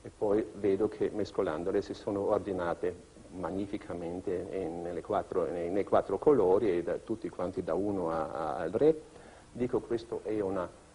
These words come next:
cosa incredibile", no? Non mi rendo conto che questo ordine è così probabile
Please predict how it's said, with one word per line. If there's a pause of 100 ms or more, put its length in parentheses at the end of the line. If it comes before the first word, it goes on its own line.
(160)
cosa (100)
incredibile",
no? (840)
Non
mi
rendo
conto (1000)
che
questo
ordine (340)
è
così
probabile